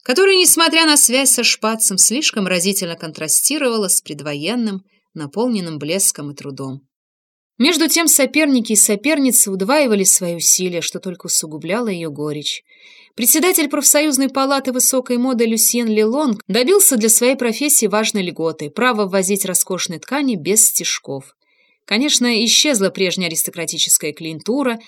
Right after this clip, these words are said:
зато появилась новая, далеко не столь знатная, нувориши, нажившиеся на чёрном рынке и всякого рода контрабандной торговле. Эта клиентура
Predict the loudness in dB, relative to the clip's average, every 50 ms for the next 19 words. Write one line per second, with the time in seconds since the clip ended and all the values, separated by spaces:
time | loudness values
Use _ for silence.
0 | -20 -20 _ _ _ _ _ _ 0 0 2 4 4 4 4 4 4 4 4 4
1 | 4 4 4 4 4 4 4 4 4 4 2 2 2 2 2 2 2 0 0 0
2 | 0 2 2 2 0 -2 -2 -2 -2 0 0 0 0 0 -2 -2 -2 0 0 -2
3 | -2 -6 -10 -8 -4 -4 -2 -2 -2 -2 -2 0 0 0 0 0 -2 -4 -6 -8
4 | -10 -10 -6 -4 -2 -2 -2 -2 -2 0 2 2 2 0 0 -4 -6 -6 -6 -4
5 | -4 -6 -6 -6 -6 -6 -6 -8 -10 -12 -16 -16 _ _ _ _ _ _ -2 0
6 | 2 2 2 0 -2 -2 0 0 0 0 -2 -4 -6 -8 -10 -6 -6 -6 -4 -4
7 | -4 -4 -6 -8 -12 -12 -12 -12 -10 -8 -8 -8 -6 -8 -10 -12 -14 _ _ _
8 | _ _ _ _ _ _ _ _ _ -12 -12 -8 -4 -2 0 0 0 0 0 0
9 | 0 0